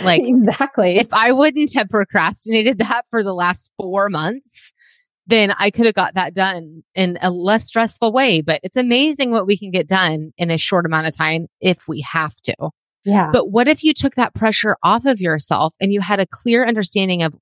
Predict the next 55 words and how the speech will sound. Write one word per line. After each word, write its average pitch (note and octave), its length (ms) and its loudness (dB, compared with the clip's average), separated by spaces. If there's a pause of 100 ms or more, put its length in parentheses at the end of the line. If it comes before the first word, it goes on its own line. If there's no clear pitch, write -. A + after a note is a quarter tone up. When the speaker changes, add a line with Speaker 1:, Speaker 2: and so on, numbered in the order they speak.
Speaker 1:
what E3+ 260 0
you A3 120 4
needed G#3+ 280 0
to G#3 100 -4
do D#3+ 340 2 (420)
and F3 160 2
when E3+ 160 4
you're E3 100 0
going D#3+ 260 2
to F3 100 0
work D#3+ 220 0
on B2 160 -2
that? G#2 200 -4 (120)
Like, G#3 220 0
just B3 220 0
take - 180 0
a F4 60 4
minute A#3+ 300 2
and F3 100 -2
think F3 160 -4
about C#3 240 -6
that. E2+ 160 -8 (100)
Just - 200 -6 (300)
envision B3 560 2 (100)
waking G3 340 2
up A3 100 -2
in B3+ 80 -6
the C4+ 60 -6
morning, D#3 360 -6 (340)
and F3+ 280 2
when E3 220 0
it's D#3 160 -6
your F3+ 180 2
time G3+ 460 -2 (120)
to D#3 280 0
sit - 240 -4
down F#3+ 340 -2
and D#3+ 200 -6
work D#3 180 -6
on G3+ 100 -2
your C4 140 -4
blog, D#3+ 280 -2 (340)
you E3 480 4
know F3+ 500 2 (100)
that D3+ 320 -2
for D#3+ 420 0 (120)
X - 260 -4
amount B3+ 240 0
of C4 60 2
hours, E3 400 2
I'm E3 220 -2
going E3+ 240 0
to A#3 60 2
sit F3+ 200 -2
here E3+ 320 0